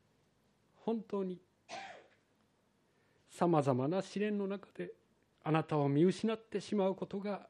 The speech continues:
あります。そのような時、どうかあなたが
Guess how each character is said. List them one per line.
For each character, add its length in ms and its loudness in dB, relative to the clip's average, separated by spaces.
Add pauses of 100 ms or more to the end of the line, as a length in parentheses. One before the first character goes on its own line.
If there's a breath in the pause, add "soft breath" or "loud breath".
あ 120 -4
り 100 -2
ま 160 0
す。 260 -14 (2500 soft breath)
そ 140 -2
の 80 6
よ 80 8
う 20 8
な 120 4
時、 280 -4
ど 160 4
う 60 -2
か 240 -6 (200)
あ 100 -8
な 120 -4
た 160 -8
が 220 -6